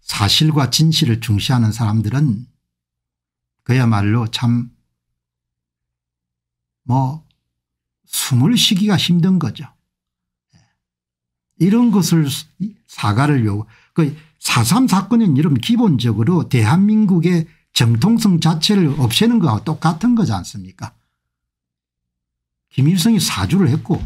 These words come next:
남로당이 움직였고 그것은 그냥 말이 아니고 모든 이런 전통문부터 시작해서 다 증거가 남아있지 않습니까?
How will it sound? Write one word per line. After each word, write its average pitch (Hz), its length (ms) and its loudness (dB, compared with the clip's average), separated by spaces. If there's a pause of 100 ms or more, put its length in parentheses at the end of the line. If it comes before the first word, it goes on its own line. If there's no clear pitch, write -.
남로당이 156 580 2
움직였고 120 720 0 (280)
그것은 190 380 2
그냥 139 280 2
말이 107 380 0
아니고 180 400 2 (240)
모든 269 960 2
이런 180 260 2
전통문부터 165 800 2
시작해서 135 600 0
다 147 640 -2
증거가 131 380 2
남아있지 120 540 0
않습니까? 113 640 -10